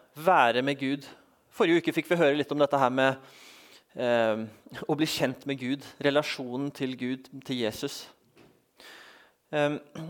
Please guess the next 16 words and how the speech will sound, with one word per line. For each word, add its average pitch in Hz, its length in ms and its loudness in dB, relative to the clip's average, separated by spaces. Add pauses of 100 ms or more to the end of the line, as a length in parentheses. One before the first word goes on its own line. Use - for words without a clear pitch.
et - 80 0
lite 180 220 0
tankeeksperiment. 135 640 0 (140)
Tenk 185 180 -2
på - 120 0
en 147 160 2
person 156 540 -2 (240)
du 131 100 -6
kunne 147 160 -6
tenkt 123 220 -4
deg 139 80 0
å 131 40 -14
bruke 123 300 -4 (120)
en 127 200 0
time 98 260 -6
med. 113 100 -4